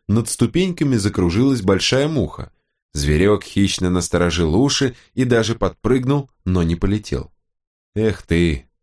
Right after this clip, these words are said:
сказал ему волкодав. Сигван подошёл и остановился в нескольких шагах. Встал довольно нахально, так, чтобы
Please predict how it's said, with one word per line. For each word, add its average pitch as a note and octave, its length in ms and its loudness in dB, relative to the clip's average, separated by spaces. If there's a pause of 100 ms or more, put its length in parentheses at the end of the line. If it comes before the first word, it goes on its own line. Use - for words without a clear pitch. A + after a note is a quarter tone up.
(140)
сказал D2 420 -2
ему C#2 280 0
волкодав. D2 600 -4 (480)
Сигван G2+ 480 0
подошёл A2+ 480 0
и - 120 -4
остановился G#2+ 720 0
в F#2+ 60 -2
нескольких F2 560 -2
шагах. F2+ 500 -4 (440)
Встал F2+ 300 0
довольно F2 420 0
нахально, D#2+ 540 -2
так, E2+ 260 -2
чтобы D#2+ 420 -2